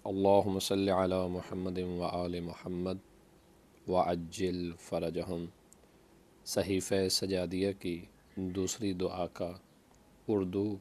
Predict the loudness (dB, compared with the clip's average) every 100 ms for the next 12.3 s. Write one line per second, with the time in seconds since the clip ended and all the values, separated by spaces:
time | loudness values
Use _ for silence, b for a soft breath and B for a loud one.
0 | -12 -6 -4 -4 -8 -12 -14 -18 -20 -20
1 | -20 -20 -20 -20 -20 -20 -20 -8 -4 -4
2 | 2 2 2 2 0 -2 -8 -2 2 2
3 | 4 2 2 0 0 -2 -8 -20 -20 -20
4 | -20 -6 -2 0 0 -2 -2 -2 0 -2
5 | -8 -20 -20 -18 -2 0 2 0 0 0
6 | 0 2 0 0 -4 -14 -20 _ -20 0
7 | 0 0 -10 -18 -18 _ _ -20 _ -2
8 | 2 4 2 2 0 -2 -4 0 0 0
9 | -4 -6 -6 -6 -8 b b b -20 2
10 | 4 6 4 -2 -2 -2 -2 -6 -20 -20
11 | -20 -20 -20 _ -2 -2 0 4 6 8
12 | 6 4